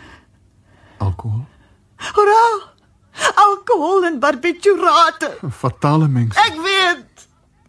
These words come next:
Speaker 2: Daar is ons nagmerries. O, ek moes gruwelik gewees het. Ek het nooit van tevore gedrink nie. Dit het, dit het al hoe slegter gegaan met my. Die werklikheid het al hoe minder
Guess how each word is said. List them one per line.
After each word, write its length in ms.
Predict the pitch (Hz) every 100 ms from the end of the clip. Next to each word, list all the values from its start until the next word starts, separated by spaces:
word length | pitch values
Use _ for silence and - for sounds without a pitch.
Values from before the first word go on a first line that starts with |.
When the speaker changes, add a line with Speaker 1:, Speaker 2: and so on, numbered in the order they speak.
| _
Speaker 2:
Daar 380 | 226 330 330 330
is 80 | 302
ons 140 | 269
nagmerries. 840 | 240 302 320 262 233 262 302 - _ _ _ _ _ _ - - -
O, 120 | 349
ek 120 | 262 240
moes 180 | 208
gruwelik 420 | - 202 196 180 196
gewees 340 | 233 170 190
het. 120 | 254
Ek 100 | 247
het 140 | 277 -
nooit 220 | 202 202
van 140 | 180
tevore 380 | 202 - 233 220
gedrink 580 | - 214 - 226 240 240
nie. 300 | 262 349 - _ - - - - - - - -
Dit 120 | 240
het, 200 | 220 247 - - - - - - -
dit 100 | 269
het 100 | 247
al 80 | 202
hoe 80 | 226
slegter 380 | 175 196 -
gegaan 320 | 202 214 - 175
met 140 | 175
my. 200 | 151 202 - - _ _ _ _ _ _ _ -
Die 200 | 165 165
werklikheid 760 | 160 180 - 147 - 139 - - - -
het 160 | 208 196
al 100 | 226
hoe 140 | 226
minder 500 | 170 175 208 170 170